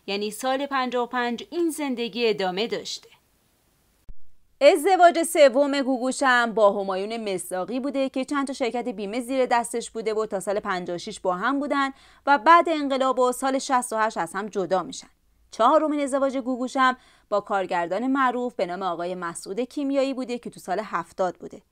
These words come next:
تو سال هفتاد و نه هم یه تیم فیلمساز موفقی بودن که پیشنهاد می‌دن و، و باعث می‌شه که خانم گوگوش پاسپورت بگیره و خلاصه با همسرش از ایران خارج می‌شه.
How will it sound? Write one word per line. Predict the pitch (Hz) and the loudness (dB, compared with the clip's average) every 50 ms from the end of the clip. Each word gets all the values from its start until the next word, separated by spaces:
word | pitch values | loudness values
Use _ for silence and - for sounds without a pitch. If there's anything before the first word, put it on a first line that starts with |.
| _ _ _ _ _ _ _ | _ _ _ _ _ _ _
تو | 349 320 | -6 -2
سال | 381 403 392 381 | 0 2 4 6
هفتاد | 359 359 349 349 - 339 320 285 | 6 6 6 4 2 -2 -2 -2
و | 311 | -2
نه | 294 311 311 | -2 0 0
هم | 294 294 285 285 269 - _ _ _ _ _ | 2 2 2 2 0 -4 _ _ _ _ _
یه | 240 254 269 269 269 262 262 247 - _ _ _ _ _ | -4 0 2 2 4 2 2 0 -2 _ _ _ _ _
تیم | - 277 269 269 262 269 269 262 262 | 0 2 2 4 4 2 0 -2 -4
فیلمساز | - - - 240 233 220 208 202 190 - - 240 233 240 233 269 | -6 -8 -8 -6 -6 -4 -4 -6 -8 -8 -4 -2 -2 -2 -2 -2
موفقی | 247 233 214 208 294 294 285 - 254 254 285 294 | -2 0 2 2 2 0 0 0 0 0 0 -2
بودن | 262 254 277 269 262 262 247 | -4 -4 -4 -4 -4 -4 -4
که | 262 262 247 | -2 -4 -4
پیشنهاد | 247 247 196 - - 202 208 247 277 269 | -4 -6 -8 -10 -8 -4 -2 -2 -2 -2
می‌دن | 285 285 294 285 277 262 | -2 -2 -2 -2 -2 -2
و، | 269 269 262 214 | -2 -2 -2 0
و | 233 220 208 202 196 | 0 2 2 2 2
باعث | 196 208 202 214 208 | 0 0 -4 -4 -6
می‌شه | 240 220 - 233 214 | -8 -8 -8 -8 -6
که | 233 226 214 | -6 -6 -6
خانم | 220 185 190 202 208 | -8 -8 -8 -8 -8
گوگوش | 185 196 185 190 214 - - | -8 -8 -8 -8 -10 -8 -6
پاسپورت | - 190 180 - - 277 294 311 277 | -4 -4 -4 -4 -4 -4 -2 -2 -2
بگیره | - 302 285 254 269 269 247 | -4 -6 -6 -4 -2 -2 0
و | 226 269 262 262 - - _ _ _ _ _ - | 2 2 0 0 -2 -6 _ _ _ _ _ 0
خلاصه | 339 349 359 - 349 320 | 0 2 2 2 0 2
با | 240 277 | 2 2
همسرش | 262 262 269 254 247 240 277 285 285 285 294 | 2 2 2 0 0 -2 -2 0 0 0 2
از | 262 226 220 180 | 0 0 0 -2
ایران | 208 196 208 220 233 | -4 -4 -4 -6 -6
خارج | - - 220 180 170 180 196 175 - - | -4 0 2 2 2 2 0 -2 -4 -8
می‌شه. | - - - - | -12 -16 -16 -16